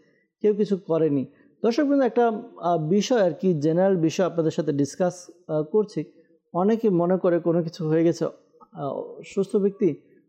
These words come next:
কোনো কারণে অসুস্থ হয়ে গেছে বা যে কোনো পেরেশানি, মনে হয় যে কেউ কিছু করে দিয়েছে।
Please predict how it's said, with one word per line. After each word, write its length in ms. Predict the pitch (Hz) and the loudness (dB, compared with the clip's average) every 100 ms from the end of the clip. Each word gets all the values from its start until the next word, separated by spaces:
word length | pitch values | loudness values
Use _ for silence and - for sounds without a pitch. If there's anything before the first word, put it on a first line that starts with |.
| _ | _
কোনো 160 | 185 185 | 0 2
কারণে 260 | 185 185 | 2 2
অসুস্থ 400 | 151 131 180 - | 0 0 -4 0
হয়ে 220 | 170 175 | 2 2
গেছে 400 | 156 160 - 160 | 2 2 2 2
বা 140 | 151 170 | 2 0
যে 180 | 185 240 | 0 0
কোনো 200 | 240 196 | 0 0
পেরেশানি, 360 | 180 170 160 160 | 2 0 0 0
মনে 260 | 156 165 180 | 0 0 0
হয় 200 | 165 156 | 0 2
যে 180 | 151 | 0
কেউ 200 | 147 151 | 0 -2
কিছু 340 | 147 156 - 226 - _ _ _ _ - | -2 -4 -4 -4 -6 _ _ _ _ 0
করে 260 | 214 208 | 2 2
দিয়েছে। 460 | 156 147 139 - | 2 2 2 -2